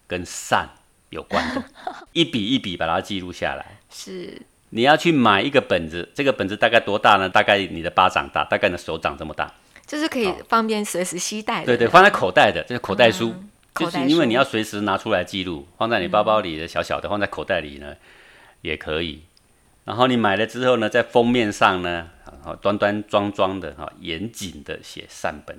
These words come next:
Speaker 1: 两个字。你要用最沉静的态度去写这两个字。这要记录我的人格啊，这要记录呢，我的进步啊，这要让我呢，人生不会空转啊，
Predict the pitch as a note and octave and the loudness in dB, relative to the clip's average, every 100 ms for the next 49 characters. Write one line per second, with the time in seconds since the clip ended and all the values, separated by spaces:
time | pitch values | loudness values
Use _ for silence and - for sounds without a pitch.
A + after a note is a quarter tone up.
0 | C#2+ - - - - _ _ - F#2+ A#2+ | -20 -20 -20 -20 -20 _ _ -8 -2 -2
1 | A#2+ - A#2+ - F#2 A#2+ G2 F2 G2 E2+ | -2 -4 -8 -6 -10 -8 -8 -2 -2 -2
2 | F2 F2 - - - D2 - - _ - | -10 -14 -14 -14 -12 -14 -14 -20 _ -20
3 | _ _ G3+ G3+ F#3 - G#3 E3 F#3+ C3 | _ _ 2 2 2 0 0 2 4 2
4 | - D#2+ D#2 F2 D#2 _ - D#2 F2+ - | 0 -6 -4 -6 -6 _ -8 -6 -6 -8
5 | C#2+ C#2 C#2 - _ _ _ _ _ _ | -8 -8 -12 -12 _ _ _ _ _ _
6 | _ _ D3 D#3 - - F3 C#3 D3+ B2 | _ _ -6 -6 -8 -8 -2 2 2 2
7 | G#2 G2 F2+ F2+ - - - - F#2 D#2+ | 2 0 -2 -8 -20 -20 -18 -12 -12 -10
8 | E2+ C#2 - _ _ _ _ _ _ _ | -12 -14 -18 _ _ _ _ _ _ _
9 | _ _ _ - D#3 D#3+ D#3+ E3+ D3 G#2 | _ _ _ -6 2 6 6 8 8 6
10 | F2 E2+ F2 F2+ F#2 G#2 A2 A2+ A2 F#2 | 0 -4 -4 -4 -4 -4 -2 -4 -4 -4
11 | G2+ - - F#2 - - - | -4 -4 -4 -4 -8 -14 -16